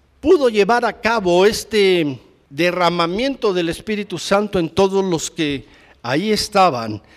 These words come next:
debido a la obediencia de esos ciento veinte. Dice la Escritura que ahí estaban unánimes juntos, vino un viento recio que llenó el aposento alto, y sobre todos el Espíritu Santo se posó.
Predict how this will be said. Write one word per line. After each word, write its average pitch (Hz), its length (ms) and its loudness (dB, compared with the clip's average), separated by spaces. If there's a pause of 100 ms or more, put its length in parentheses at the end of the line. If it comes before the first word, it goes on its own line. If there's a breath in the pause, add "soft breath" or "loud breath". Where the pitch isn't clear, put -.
(160 soft breath)
debido 247 440 4
a 226 40 4
la 196 160 6
obediencia 190 960 2
de 175 260 0
esos 180 260 -2
ciento 170 580 0
veinte. 120 540 -6 (560 soft breath)
Dice 214 300 0
la 196 160 4
Escritura 240 640 -4
que 202 100 -2
ahí 196 160 -2
estaban 202 640 0 (100)
unánimes 180 680 2
juntos, 262 520 2 (480 loud breath)
vino 208 340 0
un 196 180 2
viento 185 460 0
recio 240 540 2
que 170 120 -2
llenó 160 320 0
el 185 120 0
aposento 175 760 -2
alto, 240 480 2 (380 loud breath)
y 185 100 -6
sobre 180 460 0
todos 277 720 0 (340)
el 185 160 -2
Espíritu 202 480 -6
Santo 190 320 -4
se 165 160 -4
posó. 147 420 -4